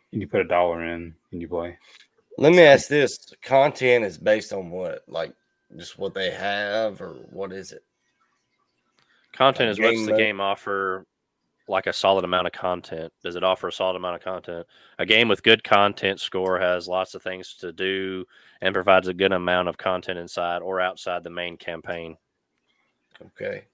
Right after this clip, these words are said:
Speaker 2: Okay. I'll give mine a three. I mean, it ain't the best, but it ain't the worst, so I'll put that right down the middle.
Speaker 3: Mm-hmm.
Speaker 2: That's what I'll give it.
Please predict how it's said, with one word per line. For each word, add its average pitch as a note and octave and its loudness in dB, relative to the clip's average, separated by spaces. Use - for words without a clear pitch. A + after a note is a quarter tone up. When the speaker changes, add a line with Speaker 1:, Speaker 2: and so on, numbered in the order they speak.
Speaker 2:
Okay. - -18
I'll C#3+ 8
give F#3+ 2
mine C#3+ 8
a C#3 6
three. A2+ -2
I A2+ -8
mean, G2 -4
it A#2+ 0
ain't B2+ 4
the A#2+ 0
best, C3 10
but A#2 2
it A#2+ 2
ain't B2+ 2
the G#2+ -12
worst, B2+ 2
so A2 -2
I'll A2 2
put G#2+ -10
that G#2+ 0
right G#2 -10
down G2+ -8
the G2 -14
middle. G2+ -10
Speaker 3:
Mm-hmm. F2 -16
Speaker 2:
That's - -14
what - -14
I'll - -16
give - -18
it. C3+ -20